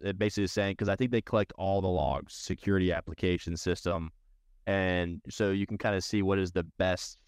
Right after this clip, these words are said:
fit for some of the things they're trying to find. Um, so it's always really good when you have real attack behavior to identify log stuff, but there's just, like, the common stuff. I mean, I don't think you can ever get away from execution.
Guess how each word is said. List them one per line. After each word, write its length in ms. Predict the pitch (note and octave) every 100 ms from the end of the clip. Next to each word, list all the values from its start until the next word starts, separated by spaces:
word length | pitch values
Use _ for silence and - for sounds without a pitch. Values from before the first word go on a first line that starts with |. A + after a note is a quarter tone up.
| -
fit 220 | F#2+ -
for 140 | - F#2
some 220 | F#2+ F#2
of 60 | F2
the 60 |
things 320 | - F#2 F2+ F2
they're 120 | E2
trying 320 | - E2+ F2
to 80 | G2
find. 360 | E2 D#2+ C#3 - - _ _ - - - -
Um, 600 | F#2 F2+ F2 E2+ D#2+ D#2+ -
so 220 | A#2+ A2
it's 140 | A2
always 360 | B2 D3+ D#3 C3+
really 200 | C3+ A2+
good 200 | A#2 A#2
when 140 | G#2
you 120 | G2+
have 180 | G#2 G2+
real 400 | E2+ E2+ G#2 G#2+
attack 500 | G2 G#2+ F#2+ F#2 - _
behavior 500 | F2 F2 F2+ F2 E2+
to 180 | E2 F2+
identify 420 | E2+ F2 - F2
log 340 | D#2+ D#2+ E2+ -
stuff, 180 | E2+ -
but 100 | G2
there's 200 | A#2 A#2+
just, 200 | C3 -
like, 140 | A2
the 80 | G#2
common 400 | - F2+ E2+ D2
stuff. 420 | - D2 C#2 - -
I 40 |
mean, 300 | F2 F2 E2 - _ _ - - -
I 60 |
don't 120 | G#2+ A2
think 140 | G#2+
you 100 | G#2
can 80 | F#2+
ever 140 | F#2+
get 120 | F#2
away 260 | E2+ E2 F2
from 160 | E2 C#2+
execution. 760 | - - E2+ E2 - D#2+ D#2+